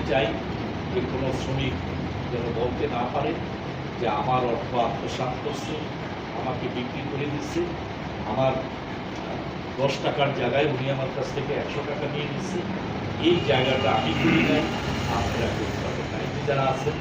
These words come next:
আমি বরাবর বলি, এখানে কাজ করতেছেন, সাবধানে। আপনি দেখবেন, আপনি শ্রমিকদের টাকা নিয়ে কাজ করবেন, শ্রমিকদের টাকা নিয়ে শ্রমিকদের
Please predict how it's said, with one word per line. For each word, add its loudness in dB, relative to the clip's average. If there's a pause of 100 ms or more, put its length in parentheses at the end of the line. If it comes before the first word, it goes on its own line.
(440)
আমি 0 (280)
বরাবর 4
বলি, 0 (260)
এখানে 0 (120)
কাজ 2 (100)
করতেছেন, 0 (140)
সাবধানে। 0 (960)
আপনি 0
দেখবেন, 6
আপনি -2 (1120)
শ্রমিকদের 6
টাকা 6
নিয়ে 6
কাজ 2 (120)
করবেন, -2 (1120)
শ্রমিকদের 8 (120)
টাকা 4
নিয়ে 2 (100)
শ্রমিকদের 8